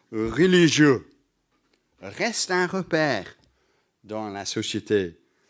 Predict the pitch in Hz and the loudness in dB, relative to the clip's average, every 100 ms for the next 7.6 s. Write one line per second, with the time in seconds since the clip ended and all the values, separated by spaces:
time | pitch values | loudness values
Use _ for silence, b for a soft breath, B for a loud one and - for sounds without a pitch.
0 | b b 113 - 110 98 - 92 92 - | b b -8 -6 -8 -10 -10 -10 -10 -10
1 | 113 104 - 120 - 117 101 95 - 98 | -10 -10 -8 -8 -6 -6 -6 -10 -12 -16
2 | 87 85 80 _ - - 71 _ _ _ | -16 -18 -20 _ -20 -20 -20 _ _ _
3 | _ B B B B B B _ _ 101 | _ B B B B B B _ _ -12
4 | 87 101 107 120 120 113 92 90 113 113 | -10 -6 -2 0 0 0 -4 -6 -6 -4
5 | 113 113 104 98 117 117 107 95 95 92 | -6 -8 -10 -6 -4 -2 -4 -10 -12 -12
6 | 90 104 101 113 117 117 101 104 - 107 | -8 -6 -6 -8 -6 -8 -8 -10 -8 -8
7 | - 107 110 117 120 | -6 -6 -4 -4 -6